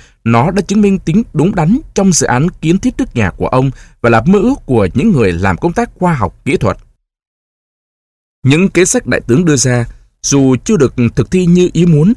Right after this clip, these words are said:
do nhiều nguyên nhân khác nhau, nhưng đến ngày nay, nó là những minh chứng biểu hiện một bộ óc kinh bang, tế thế, uyên bác và sáng suốt, khả dĩ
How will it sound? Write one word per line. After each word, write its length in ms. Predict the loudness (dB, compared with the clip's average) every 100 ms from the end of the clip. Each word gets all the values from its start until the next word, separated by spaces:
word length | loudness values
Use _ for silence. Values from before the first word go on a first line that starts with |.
| -4 -2
do 140 | 2
nhiều 280 | 4 4 0 0
nguyên 220 | 2 4
nhân 220 | 2 0 -2
khác 200 | -6 -2
nhau, 220 | 0 0 -4 -12 _
nhưng 180 | 0 2
đến 200 | 2 0
ngày 200 | 0 -2 -2
nay, 280 | -2 -2 -4 -10 -2
nó 160 | 0 2
là 120 | 0
những 280 | 0 0 2
minh 140 | 0
chứng 320 | 0 0 0 -2 -2
biểu 180 | 0 0
hiện 160 | -2 0
một 260 | -2 -2 -2
bộ 100 | -2
óc 140 | -2 -2
kinh 320 | 0 0 -2
bang, 280 | -2 0 0 -4 -14 _
tế 180 | 2 2 2
thế, 280 | 2 0 -2 0
uyên 220 | 2 4
bác 220 | 2 -2
và 80 | -4
sáng 220 | -2 -2
suốt, 280 | 0 0 -2 _ _ -2
khả 200 | 0 0
dĩ 360 | -2 0 -2